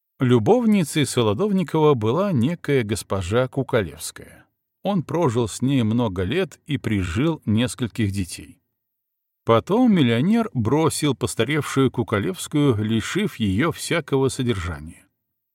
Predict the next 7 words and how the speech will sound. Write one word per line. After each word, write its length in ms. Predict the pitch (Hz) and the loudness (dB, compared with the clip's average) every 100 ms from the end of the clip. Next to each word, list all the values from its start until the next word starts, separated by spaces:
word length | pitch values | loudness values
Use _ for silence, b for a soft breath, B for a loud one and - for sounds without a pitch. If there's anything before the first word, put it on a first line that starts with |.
| _ - | _ 0
Та 280 | 117 214 | 2 2
подала 560 | 208 165 113 92 113 185 | 0 0 0 2 2 2
на 160 | 160 104 | 2 0
бывшего 460 | 139 170 - 147 | -2 -4 -2 -2
сожителя 520 | - 104 120 143 147 | -2 -2 -2 -2 -4
в 80 | 127 | -4
суд, 320 | - 123 123 | -2 0 0